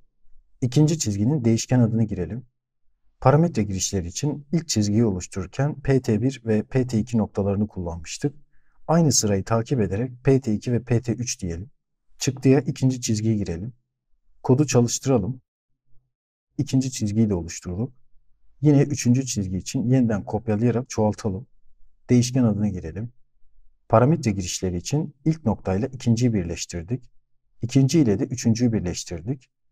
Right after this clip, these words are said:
Şimdi de bir ile üçü birleştirelim. Çıktıya üçüncü çizgiyi girelim. Kodu çalıştıralım. Üçüncü çizgiyi de birleştirerek cephe panelinin üst bölümünü oluşturduk.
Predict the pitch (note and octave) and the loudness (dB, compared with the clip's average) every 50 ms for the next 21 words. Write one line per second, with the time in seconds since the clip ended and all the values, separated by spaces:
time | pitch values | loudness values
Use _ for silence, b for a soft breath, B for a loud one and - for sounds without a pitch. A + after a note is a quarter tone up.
0 | _ _ _ _ - - E3+ E3+ C#3+ A#2 A2 C3+ D#3 D#3 D3 B2+ B2 D3+ D3+ - | _ _ _ _ -4 2 2 4 4 4 4 4 2 2 0 0 0 0 2 2
1 | A#2 A#2 C#3+ - B2 - - C3 A#2 F#2+ F2+ F2 E2 - - - F2 D#2+ D#2+ D#2 | 2 0 0 0 -2 -4 -2 0 0 0 -2 -4 -6 -8 -10 -10 -10 -10 -10 -12
2 | - _ _ _ _ - - _ _ _ _ _ - - - - C3 B2+ - D3+ | -16 _ _ _ _ -20 -20 _ _ _ _ _ -14 -6 -4 -4 -2 0 2 2
3 | E3+ F3 - - A#2+ - C3 C3 B2 B2+ B2+ B2+ A2 G#2 G#2+ A2 A2+ G#2+ G2 E2 | 2 2 0 -4 -2 2 2 2 2 2 -2 -2 -2 0 0 -2 -2 0 -2 -2
4 | E2+ E2 D#2 G2+ C#3 - - _ _ _ _ _ _ _ _ _ _ _ - - | -4 -4 -6 -6 -8 -10 -12 _ _ _ _ _ _ _ _ _ _ _ -4 0
5 | - C#3 D3+ D3 - - G#2 G2+ F#2+ - - - G#2+ G2 E2+ F2 G#2+ B2 - - | 0 2 2 2 0 0 0 0 0 -2 -2 0 0 0 0 0 -4 -6 -8 -12
6 | _ _ _ _ _ _ _ _ _ _ _ _ _ _ _ _ _ _ _ _ | _ _ _ _ _ _ _ _ _ _ _ _ _ _ _ _ _ _ _ _
7 | _ _ _ _ _ _ _ _ _ _ _ _ _ _ _ _ - C#3 A#2+ - | _ _ _ _ _ _ _ _ _ _ _ _ _ _ _ _ -8 -6 -2 0
8 | C3+ C3+ C3 D#3+ D3 - - G2+ F#2+ G2+ G2 G2 F#2 F#2+ F#2 G2 G#2+ G#2+ G#2+ A2 | 2 2 2 2 0 -2 -2 -4 -2 -2 -2 -2 -2 -2 -2 0 0 0 0 0
9 | G#2 - - - D3 A2+ A2 A#2+ - - - - A#2 A#2 - - D3 - - G#2 | -2 -4 -2 -2 0 0 -2 -4 -6 -10 -6 -2 0 0 2 0 -2 -2 -2 -2
10 | F#2+ F#2 F#2 F#2 G#2 C3 D3+ - - C3 A#2+ - - G#2+ G2+ G2+ G2+ G2+ G2+ G2 | -2 -2 -2 -2 -2 -2 -2 -4 -6 -8 -8 -4 -2 -2 0 0 0 -2 -2 -4
11 | E2+ D#2+ - - - - E2+ E2 - - | -4 -6 -10 -14 -14 -14 -14 -14 -16 -18